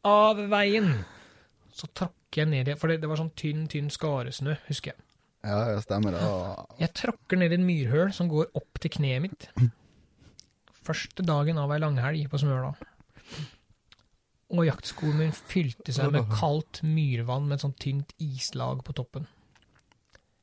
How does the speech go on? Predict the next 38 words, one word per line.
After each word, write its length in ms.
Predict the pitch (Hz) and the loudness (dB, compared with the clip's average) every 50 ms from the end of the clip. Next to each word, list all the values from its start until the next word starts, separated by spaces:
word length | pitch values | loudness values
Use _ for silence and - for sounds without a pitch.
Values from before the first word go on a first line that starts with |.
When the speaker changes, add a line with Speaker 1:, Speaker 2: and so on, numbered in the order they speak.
| _ _ _ _ _ _ _ - | _ _ _ _ _ _ _ 0
Speaker 1:
Jeg 100 | 160 165 | 2 2
var 140 | 156 - - | 2 0 0
ikke 160 | - 185 165 151 143 | 0 2 2 4 2
blid 380 | 139 139 135 135 143 139 143 139 | 2 2 0 0 0 2 2 2
da, 60 | 135 - | 0 0
og 80 | 170 | 2
jeg 120 | 170 160 160 | 2 2 2
er 60 | 156 - | 2 0
fullstendig 560 | 175 170 - - 175 147 135 139 143 156 156 | -2 -4 -2 0 0 2 2 2 2 2 2
klar 240 | 147 156 135 131 131 | 2 2 2 2 2
over 140 | 139 147 143 | 0 0 -2
at 80 | - - | -2 -4
da 220 | 147 139 139 143 147 139 123 | -4 -2 0 0 0 -2 -2
er 80 | 120 - | -2 -2
jeg 100 | 127 127 | -4 -2
ikke 140 | - 151 147 | -2 -2 -2
god. 200 | 131 120 123 135 - 160 | -2 -2 -4 -4 -4 -2
Altså, 160 | 151 170 170 | 0 0 2
jeg 80 | 170 165 | 2 2
er 100 | 147 - | 0 -2
ikke, 240 | _ - 170 170 165 - - - - - - - - - - - - - - - - - - - - _ _ - - - - - - - - - - - - _ _ _ _ - - _ _ _ _ _ - | _ 0 2 2 2 0 -2 -6 -20 -20 -20 -20 -20 -20 -20 -20 -20 -20 -20 -20 -20 -20 -20 -20 -20 _ _ -12 -10 -8 -8 -8 -10 -12 -16 -20 -20 -20 -20 _ _ _ _ -20 -20 _ _ _ _ _ 0
det 100 | 170 170 - | 2 2 4
som 140 | 196 202 | 4 2
har 60 | 202 - | 2 4
skjedd, 300 | - 208 226 208 151 113 - - _ _ _ _ _ _ _ _ _ _ _ _ _ _ _ _ - | 4 2 2 2 0 -2 -4 -8 _ _ _ _ _ _ _ _ _ _ _ _ _ _ _ _ -4
det 120 | 135 139 139 | -2 -2 0
som 160 | - 160 151 135 | 2 2 2 4
har 140 | 135 143 139 | 4 2 0
skjedd, 280 | - - 143 135 120 - - - _ _ _ _ _ _ _ _ _ _ _ _ - | 0 0 -2 -2 -4 -6 -12 -20 _ _ _ _ _ _ _ _ _ _ _ _ -4
er 160 | 151 139 135 | -4 -2 -2
at 60 | - 143 | -2 -2
jeg 80 | 135 - | -2 -2
har 140 | 147 139 131 | 0 -2 0
blitt 180 | 131 131 - - | 0 -2 -4 -4
eldre. 280 | 120 123 123 127 - - - _ _ _ _ _ _ _ _ _ _ _ _ _ _ _ _ _ _ _ - - _ _ _ - | -6 -8 -8 -10 -12 -14 -18 _ _ _ _ _ _ _ _ _ _ _ _ _ _ _ _ _ _ _ -20 -20 _ _ _ 0
Jeg 80 | 139 139 | 2 2
har 100 | 147 147 | 2 4
blitt 360 | 147 147 143 - - - - | 4 2 2 0 -4 -14 -20